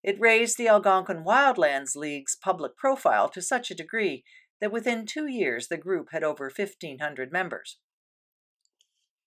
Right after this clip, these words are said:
Pimlott, however, chose not to be front and center for the group.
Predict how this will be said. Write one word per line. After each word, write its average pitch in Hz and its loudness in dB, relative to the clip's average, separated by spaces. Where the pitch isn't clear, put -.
Pimlott, 269 2
however, 151 2
chose 202 4
not 208 4
to 247 -4
be 226 -4
front 185 0
and 180 -8
center 156 -2
for 143 -8
the 135 -8
group. 139 -8